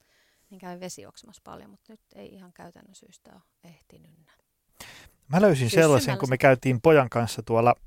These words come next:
Speaker 2: poika kävi uimakoulussa. Niin sehän on semmoinen, niillä oli semmoinen toive, että olisi kiva, jos vanhemmat ei jäisi roikkuun siihen ra-, niinku altaan reunalle.
Speaker 1: Mm.
Speaker 2: Niin, niin tota,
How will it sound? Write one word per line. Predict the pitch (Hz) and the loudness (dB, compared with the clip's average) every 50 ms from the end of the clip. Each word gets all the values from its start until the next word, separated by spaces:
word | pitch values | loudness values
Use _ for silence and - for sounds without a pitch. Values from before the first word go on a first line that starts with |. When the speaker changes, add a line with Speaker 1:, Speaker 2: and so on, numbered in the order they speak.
| - _ - | -20 _ -2
Speaker 2:
poika | - 151 151 143 | 0 0 2 2
kävi | 151 139 156 - | 2 0 0 2
uimakoulussa. | 214 220 170 110 95 - 131 117 107 - - - - - - - _ _ _ _ - - - - - - - _ - | 2 0 0 0 -2 -4 -4 -4 -4 -6 -10 -12 -18 -20 -20 -20 _ _ _ _ -20 -20 -20 -20 -20 -20 -20 _ -6
Niin | 123 120 | -4 -2
sehän | - 165 165 165 165 156 | 2 2 2 2 0 -2
on | 143 131 | -2 -2
semmoinen, | - 160 151 151 147 | -2 -2 -2 0 0
niillä | 147 151 151 151 | 2 2 4 4
oli | 143 123 | 4 2
semmoinen | 147 147 139 127 - | 2 -2 -2 -2 2
toive, | 170 180 170 156 131 127 120 | 4 6 6 6 4 2 0
että | 113 - - - - | -4 -4 -4 -4 -2
olisi | - 131 131 120 - - | 0 2 0 0 -2 -2
kiva, | - 156 147 143 131 117 | -4 -2 2 2 2 2
jos | 113 107 - - - | 2 -2 -6 -6 -6
vanhemmat | 123 123 120 104 117 117 107 104 - _ | -6 -4 -4 -4 -4 -4 -4 -6 -6 _
ei | - 135 143 139 127 120 | -2 0 2 2 0 -2
jäisi | 104 98 98 101 - - | -4 -6 -6 -6 -8 -10
roikkuun | 113 110 110 107 107 _ - - - 107 | -10 -8 -8 -8 -10 _ -16 -16 -16 -16
siihen | 107 - 113 107 107 | -14 -12 -10 -6 -4
ra-, | 113 110 107 - - - - - - | -4 -4 -4 -6 -8 -18 -20 -20 -20
niinku | - 117 113 - | -20 -20 -12 -6
altaan | 113 120 120 110 - 107 107 | -2 -2 0 0 -2 -4 -4
reunalle. | 104 107 104 - - - - - | -4 -6 -8 -10 -14 -14 -14 -14
Speaker 1:
Mm. | 143 190 - - - - - - 113 - - | -14 -16 -18 -20 -20 -20 -20 -20 -20 -14 -10
Speaker 2:
Niin, | 113 113 113 | -8 -6 -4
niin | 113 110 107 | -4 -4 -4
tota, | - 117 110 - 131 123 113 | -4 -6 -6 -2 -2 -2 -2